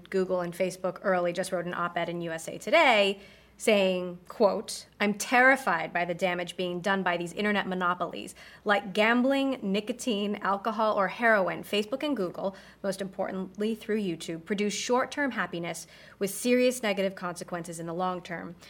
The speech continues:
The fault lies with advertising business models that drive companies to maximize attention at all costs, leading to ever more aggressive brain hacking." How do you respond to that?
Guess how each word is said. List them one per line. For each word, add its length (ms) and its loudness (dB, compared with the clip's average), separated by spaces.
The 80 2
fault 380 4
lies 500 2
with 260 -2
advertising 640 2
business 420 -6
models 340 -6
that 120 -12
drive 300 0
companies 460 -4
to 100 -6
maximize 580 0
attention 720 -2
at 140 0
all 160 2
costs, 560 -4
leading 300 4
to 200 -2
ever 280 4
more 260 4
aggressive 640 -2
brain 340 4
hacking." 560 -6
How 140 -4
do 40 0
you 80 2
respond 380 -6
to 80 -10
that? 220 -6